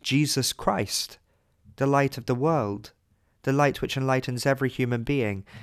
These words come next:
the light which has the power to transform every human person and shine out? The preacher tries to be that lampstand from which the light of Christ shines out,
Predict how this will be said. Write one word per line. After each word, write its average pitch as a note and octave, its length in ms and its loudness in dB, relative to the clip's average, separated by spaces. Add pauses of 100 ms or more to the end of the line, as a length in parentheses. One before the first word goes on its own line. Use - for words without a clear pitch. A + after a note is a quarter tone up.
(140)
the C3 80 4
light D3 300 2
which C#3 140 -6
has B2+ 180 -4
the C#3+ 60 -6
power C#3 460 2
to C3 160 -6
transform B2+ 760 -2
every C3+ 340 0
human A#2 380 -2
person A2+ 580 -2
and G2+ 160 -6
shine B2+ 400 0
out? C3 400 0 (1700)
The B2+ 60 -4
preacher E3+ 360 0
tries C3+ 320 0
to - 100 -2
be D3 220 4
that C3+ 180 2
lampstand G#2+ 760 -4 (340)
from A#2+ 240 -2
which - 480 -2
the A#2 120 -2
light A#2+ 300 2
of A#2 120 -14
Christ A#2 360 0
shines A#2 600 -4
out, G#2+ 360 0